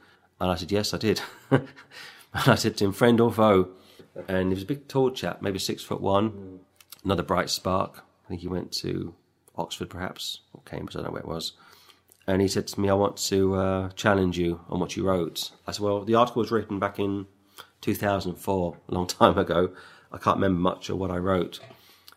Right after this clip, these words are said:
Speaker 1: And we had a bit of a discussion over the next three or four Saturdays, and he became somewhat of a nuisance,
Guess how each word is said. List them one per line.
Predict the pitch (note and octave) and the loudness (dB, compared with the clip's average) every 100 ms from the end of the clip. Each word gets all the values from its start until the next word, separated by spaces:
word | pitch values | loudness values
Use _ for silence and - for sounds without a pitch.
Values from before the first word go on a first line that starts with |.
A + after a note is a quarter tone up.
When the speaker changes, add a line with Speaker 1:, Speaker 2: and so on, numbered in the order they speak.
| _ | _
Speaker 1:
And | F#2+ F#2 | 2 4
we | G2+ | 4
had | G2 G#2 | 4 4
a | |
bit | F2+ | 2
of | F2 | 0
a | F2+ | -2
discussion | - G2+ F2+ - F#2 E2 E2+ - - | 2 2 2 0 -2 -2 -4 -8 -10
over | - F2+ F2+ F2+ - _ - | -2 -2 0 -4 -6 _ -6
the | |
next | F#2 - - | -4 -4 -4
three | - | 0
or | F2+ | 0
four | - F2+ | 0 -2
Saturdays, | - G2 F#2+ E2+ D#2+ E2+ - - - - - | 0 0 0 -4 -2 -2 -4 -10 -20 -20 -2
and | F2 | 0
he | F2+ | 2
became | - G#2+ | 4 4
somewhat | B2 A2+ | 6 4
of | G#2 | 6
a | |
nuisance, | A2 A2 - F2+ E2 - - | 6 4 2 0 0 -2 -4